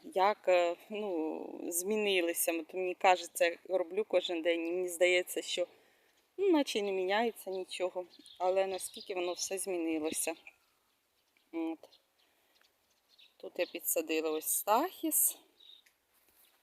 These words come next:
Біля спіреї новий лілейничок, який вже дав ось, е, з-, зелень свою.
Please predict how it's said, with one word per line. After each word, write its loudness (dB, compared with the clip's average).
Біля -2
спіреї 0
новий -4
лілейничок, -2
який -6
вже -4
дав 2
ось, -2
е, -4
з-, -12
зелень 0
свою. -2